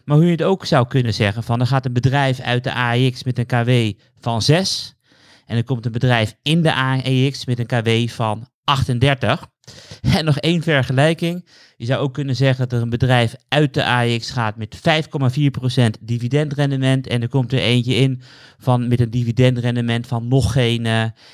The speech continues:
één procent. En de luisteraars en iedereen voelt, eh, uiteraard al aan waar ik naartoe wil. Er gaat een bedrijf uit de A E X waar wij een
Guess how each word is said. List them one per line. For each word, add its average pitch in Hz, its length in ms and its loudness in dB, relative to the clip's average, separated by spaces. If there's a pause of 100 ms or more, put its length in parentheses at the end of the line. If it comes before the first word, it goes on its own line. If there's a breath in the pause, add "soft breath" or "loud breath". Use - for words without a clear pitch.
(120 loud breath)
één 127 340 2
procent. 120 720 -2 (120)
En 113 300 -4
de 113 100 0
luisteraars 123 640 2
en 117 200 -2
iedereen 120 400 -2
voelt, 127 220 -4
eh, 120 220 -2
uiteraard 117 600 -4
al 113 100 -4
aan 123 200 0
waar 120 120 -2
ik 113 60 -6
naartoe 127 300 -2
wil. 113 280 2 (400 loud breath)
Er 113 120 0
gaat 120 200 2
een 120 80 0
bedrijf 120 420 2
uit 135 260 0
de 139 80 0
A 123 220 2
E 120 180 2
X - 200 -10
waar 120 180 0
wij 113 240 2
een 107 140 -6